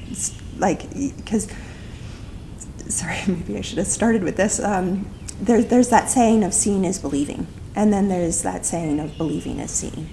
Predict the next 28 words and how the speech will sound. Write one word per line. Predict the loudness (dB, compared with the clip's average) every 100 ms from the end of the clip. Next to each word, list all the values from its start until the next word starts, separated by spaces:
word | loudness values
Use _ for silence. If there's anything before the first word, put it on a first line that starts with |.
| -12 -14 -4
And | -4 -4
I | -6
think | -4 -4 -4
that | -8 -4
they | -4
happen | -4 -6 -6 -4
simultaneously. | -6 -6 -8 -8 -8 -6 -6 -6 -4 -6 -4
And | -4 -4 -4 -6 -10 -14 -12
if | -12 -6
you're | -4
coming | -4 -4 -4 -2 -2
from | -6 -8 -6 -6
a | -6
heart | -8 -6 -6 -10 -14 -16 -14 -6
place, | -4 -4 -4 -6 -6 -10 -12 -6
your | -4 -2
animals | -2 -2 -2 -2 -6 -6
will | -6
connect | -4 -6 -6 -6 -8
to | -6
you | -4 -4
on | -6 -8 -8
a |
whole | -8 -10 -12 -4 -2 -2
different | -4 -8 -10 -10
level, | -10 -8 -8 -8 -12 -14 -10
and, | -4 -4 -4
and | -4 -4 -4 -4 -8